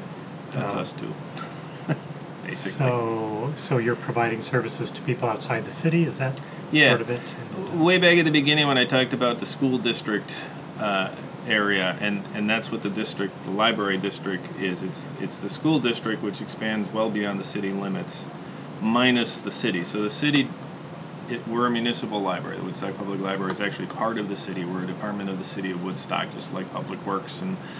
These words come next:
Speaker 1: uh, urban planning and all of that kind of stuff. Uh, outside of the city, but within the D two hundred school district boundaries,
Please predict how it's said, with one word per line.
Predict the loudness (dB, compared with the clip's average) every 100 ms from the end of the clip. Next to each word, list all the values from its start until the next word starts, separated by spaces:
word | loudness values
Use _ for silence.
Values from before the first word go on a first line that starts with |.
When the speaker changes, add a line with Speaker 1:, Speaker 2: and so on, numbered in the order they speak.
| -10 -10 -10 -4
Speaker 1:
uh, | 0 2 0 -4 -8 -12 -12 -12 -12 -12 -12 -10 -10 -10 -4
urban | -2 -2
planning | -2 2 2 2 0
and | 2
all | 2 2
of |
that | -2 -2
kind | -4 -4
of |
stuff. | -4 -6 -6 -10 -12 -12 -12 -12 -12 -12 -6
Uh, | -2 -2 -4 -8 -12 -12 -12 -12 -12 -8
outside | -2 0 2 4 6 6
of | 4
the | 2
city, | 2 2 4 2 0 -6 -10 -10 -12 -12 -10 -4
but | -2 0
within | 2 2 4
the | 2
D | 2 0
two | -2 -2
hundred | 0 0 -2
school | 2 2 4
district | 0 -2 -4 -2
boundaries, | 0 0 2 0 0 -2 -2 -4